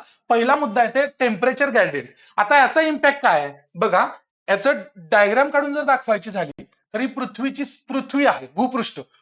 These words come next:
भूपृष्ठापासून approximately या अंतरावरती जर ध्रुवावरती तुम्ही असाल, पोलवरती असाल, मी इथं ध्रुव लिहितो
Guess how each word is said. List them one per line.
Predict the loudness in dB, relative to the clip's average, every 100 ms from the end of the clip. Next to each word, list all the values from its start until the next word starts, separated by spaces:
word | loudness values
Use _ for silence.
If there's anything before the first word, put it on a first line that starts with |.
| _
भूपृष्ठापासून | -6 -4 -4 -6 -2 2 2 0 -4 -6 -4
approximately | -4 0 0 2 -2 -2 -2 -4 -2
या | 4
अंतरावरती | 4 2 2 2 2 -2 -8 -18 _ _ -4
जर | -2
ध्रुवावरती | 0 0 4 4 4 0 -6
तुम्ही | -2 0
असाल, | 2 0
पोलवरती | -2 0 0 2 0 2
असाल, | 0 0 -6
मी | -8
इथं | -10 -8
ध्रुव | -2 -2
लिहितो | -2 -6 -12 -14